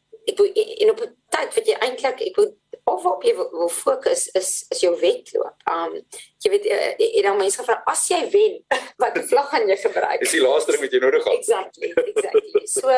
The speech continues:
Speaker 1: maar dit, eh, ek wou, ongelooflike emosionele memories as ek terugdink aan Barcelona
Speaker 2: Ja.
Speaker 1: nineteen ninety-two.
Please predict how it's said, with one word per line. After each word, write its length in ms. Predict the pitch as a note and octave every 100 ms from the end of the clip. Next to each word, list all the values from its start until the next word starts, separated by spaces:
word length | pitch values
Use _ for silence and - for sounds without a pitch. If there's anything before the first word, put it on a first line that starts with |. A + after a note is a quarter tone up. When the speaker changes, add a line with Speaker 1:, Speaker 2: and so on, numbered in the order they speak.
| B3
Speaker 1:
maar 160 | C4 C4+
dit, 140 | G4+ -
eh, 200 | C5+ -
ek 80 | A#4
wou, 140 | C4
ongelooflike 640 | C#4 - G#3 G#3+ - G#3+ G3+
emosionele 840 | G3+ G3+ - F#3+ F#3+ F#3+ G3 F#3 - _ _ _ F3+
memories 520 | G3 G3 F#3 E3+ G3
as 180 | F#3 F#3+
ek 140 | -
terugdink 640 | D#3+ F#3 - E3+ E3 - -
aan 280 | E3+ E3 D#3+
Barcelona 640 | D#3+ D#3+ E3 D#3+ D#3+ D#3+ - _ _ F3
Speaker 2:
Ja. 160 | D#3+
Speaker 1:
nineteen 440 | F3 E3+ - - E3
ninety-two. 600 | D#3 - C#3 - -